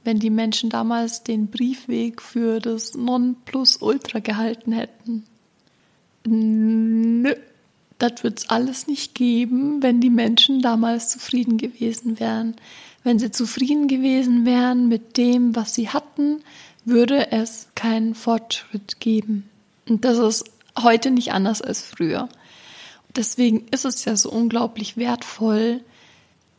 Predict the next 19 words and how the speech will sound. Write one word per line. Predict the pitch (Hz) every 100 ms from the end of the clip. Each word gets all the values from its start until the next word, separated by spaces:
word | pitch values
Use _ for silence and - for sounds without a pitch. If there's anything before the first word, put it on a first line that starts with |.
| _ -
dir | 226 226 220 214
darüber | 240 233 247 233
bewusst | 220 220 247 302 -
zu | - 247 214
werden, | 220 220 220 233 247 269 294 _ _ _ _ -
was | 220 240 - - _ -
dich | 277 285 - _
unzufrieden | 269 285 277 233 - 220 208 208
macht, | 226 254 -
was | 226 202 -
dich | - 269 - -
nervt, | 233 233 226 262 - - - - - _
weil | 226 220
nur | 214 220
so | 208 269 262 262 294 311 - _ _ _
können | - 254 247 247
wir | 254 254 269 - _ _ _ _ -
uns | 226 220 -
als | 220 202 202 -